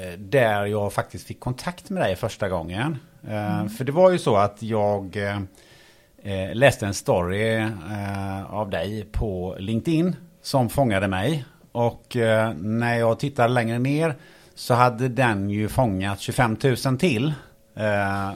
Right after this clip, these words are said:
Speaker 1: vilket fick mig att haja till ytterligare en gång. Och jag tänkte att vi tar lite avstamp i den historien. Har du lust att,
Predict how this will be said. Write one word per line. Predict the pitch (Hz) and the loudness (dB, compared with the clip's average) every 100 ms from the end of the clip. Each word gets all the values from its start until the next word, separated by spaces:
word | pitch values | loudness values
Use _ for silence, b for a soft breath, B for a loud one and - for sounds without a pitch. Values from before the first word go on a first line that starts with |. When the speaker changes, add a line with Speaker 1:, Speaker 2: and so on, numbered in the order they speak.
| 85 | -10
Speaker 1:
vilket | 104 104 117 120 | -8 -8 -6 -10
fick | - 127 - | -6 -8 -2
mig | 107 104 | 0 2
att | |
haja | 101 107 104 | 0 0 -2
till | 117 104 | -2 -6
ytterligare | 107 117 113 117 117 | -6 -4 0 0 0
en | 98 | -2
gång. | 95 92 85 - _ | -4 -6 -6 -16 _
Och | 156 143 151 | -4 0 2
jag | 160 | 2
tänkte | 180 185 147 | 2 0 -2
att | 143 | 0
vi | |
tar | 196 156 | 2 4
lite | 110 | 2
avstamp | - 165 113 - 117 113 - | 0 0 0 -2 -2 -2 -4
i | |
den | 165 135 113 | 0 0 0
historien. | 117 - 117 104 | -2 -4 -2 -2
Har | 113 160 | 0 0
du | 156 165 | 2 0
lust | 165 180 - - - | 2 0 0 -8 -2
att, | 131 135 127 | 2 4 2